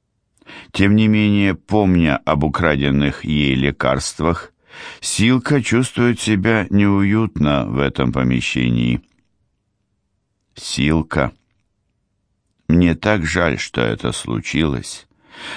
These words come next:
В глазах Елены Силка замечает сожаление – Он несет опасность нам всем. Но мне хотелось бы.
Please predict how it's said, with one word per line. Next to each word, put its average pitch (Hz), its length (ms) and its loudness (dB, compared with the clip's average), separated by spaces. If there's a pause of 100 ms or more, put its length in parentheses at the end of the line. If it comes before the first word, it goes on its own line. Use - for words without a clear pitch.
(100)
В - 60 -8
глазах 101 540 2
Елены 110 580 2
Силка 104 560 0
замечает 85 840 2
сожаление – 64 1080 2 (1200)
Он 92 380 4
несет 90 580 2
опасность 82 800 0
нам 78 380 2
всем. 69 680 0 (1160)
Но 73 200 2
мне 69 320 2
хотелось 80 840 0
бы. 71 300 0